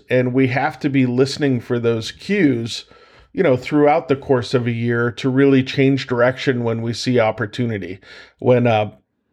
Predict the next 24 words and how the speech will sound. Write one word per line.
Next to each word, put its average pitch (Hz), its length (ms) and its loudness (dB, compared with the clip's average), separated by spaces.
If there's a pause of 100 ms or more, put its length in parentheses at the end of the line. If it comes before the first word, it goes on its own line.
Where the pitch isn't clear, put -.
you 131 100 -2
know, 123 80 2
we'll 127 160 2
do 131 360 4
infographics 131 800 0
or 123 60 -4
whatever 117 320 0
for 113 180 -4
clients 120 640 -4
and, 113 260 -8 (380)
and, 120 260 0
uh, 107 340 -2 (100)
you 127 120 -4
know, 120 100 -2
one 147 300 2
out 143 120 2
of 127 120 -2
four 139 180 2
infographics 123 800 0
will 117 120 -8
just 151 580 -2
absolutely 131 560 -6
take 120 300 -4
off. 135 420 0